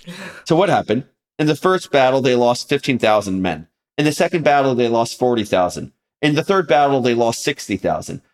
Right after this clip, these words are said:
Speaker 2: And what happened? They continued for more than two dreadful years, says, uh, Yuval Noah Harari, until the eleventh engagement. And then what happened?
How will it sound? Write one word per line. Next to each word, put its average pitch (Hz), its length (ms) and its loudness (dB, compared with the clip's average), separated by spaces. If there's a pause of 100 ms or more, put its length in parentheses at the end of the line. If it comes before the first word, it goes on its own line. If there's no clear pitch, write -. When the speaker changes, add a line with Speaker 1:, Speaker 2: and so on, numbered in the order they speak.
(180)
Speaker 2:
And 147 140 0
what 160 120 2
happened? 131 340 0
They 127 80 0
continued 151 500 -2
for 143 100 -4
more 131 180 2
than 135 260 -2
two 175 240 0
dreadful 139 420 0
years, 127 320 0
says, 104 240 -2 (240)
uh, 104 140 2
Yuval 104 340 0
Noah 98 140 0
Harari, 95 420 0 (200)
until 165 300 0
the 160 120 -2
eleventh 143 580 0 (120)
engagement. 117 520 0 (340)
And 127 140 -2
then 147 200 2
what 139 160 -2
happened? 165 460 -2